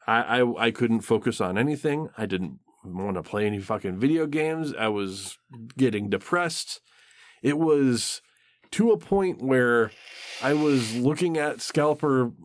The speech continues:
uh, I was looking at the scalper prices, and I said, "Is the premium worth my sanity?"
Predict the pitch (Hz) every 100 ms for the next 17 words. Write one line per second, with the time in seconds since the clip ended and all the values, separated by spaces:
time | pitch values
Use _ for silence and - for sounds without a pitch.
0 | - 131 127 120 113 - 90 123 131 127
1 | 139 147 170 175 170 165 139 156 147 143
2 | 131 123 120 98 120 147 151 151 135 123
3 | 117 - 120 107 95 - _ _ _ _
4 | 131 143 131 156 - 147 139 135 123 117
5 | 113 117 - 117 107 - 117 113 98 76